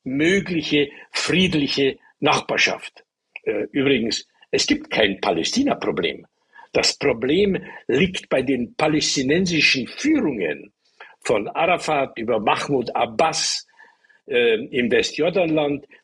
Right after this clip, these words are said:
bis hin zu Hania, Yahya Sinwar und Mohammad Deif, das sind die Hamas-Führer in Gaza.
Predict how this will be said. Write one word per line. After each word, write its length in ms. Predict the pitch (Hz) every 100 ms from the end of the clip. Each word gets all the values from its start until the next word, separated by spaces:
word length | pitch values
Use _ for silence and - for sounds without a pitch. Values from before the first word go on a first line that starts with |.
| _
bis 240 | 185 175
hin 280 | 151 165 147
zu 380 | - 147 120 110
Hania, 760 | 113 120 170 196 156 139 120 - _ _
Yahya 460 | 123 127 - 147 127
Sinwar 800 | - 185 196 156 143 135 131 117 _ _ - _ _
und 480 | 139 123 117 110 -
Mohammad 680 | 131 127 - 170 151 135 -
Deif, 680 | 131 120 127 135 208 214 -
das 200 | - 90
sind 240 | 147 135 127
die 140 | 104
Hamas-Führer 1000 | - 131 117 175 - - 180 165 160 151 - -
in 180 | 151 180
Gaza. 520 | 185 175 180 104 85